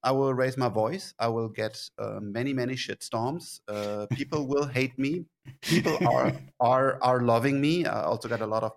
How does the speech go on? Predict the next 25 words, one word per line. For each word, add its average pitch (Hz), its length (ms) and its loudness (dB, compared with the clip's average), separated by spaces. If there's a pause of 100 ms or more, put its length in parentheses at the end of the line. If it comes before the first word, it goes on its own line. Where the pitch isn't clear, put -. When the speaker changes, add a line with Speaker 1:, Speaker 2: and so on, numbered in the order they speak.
Speaker 1:
positive 143 340 -2
feedback 123 520 -2
and, 110 240 -6
and 107 160 -8
really 120 160 -4
people 117 340 -6
that, 110 200 -2 (680)
that 113 120 0
are 117 80 4
very 113 300 2
enthusiastic 117 680 0
about 110 260 0
it 113 100 -6
and 110 140 -6
say, 113 180 -4
"You 110 220 -4
are 107 40 -4
so 147 340 -4
im-, 135 200 -6
your, 107 300 -6
your 113 160 0
voice, 127 560 0
uh, 90 60 -6 (120)
of 110 160 -2
reason," 104 520 0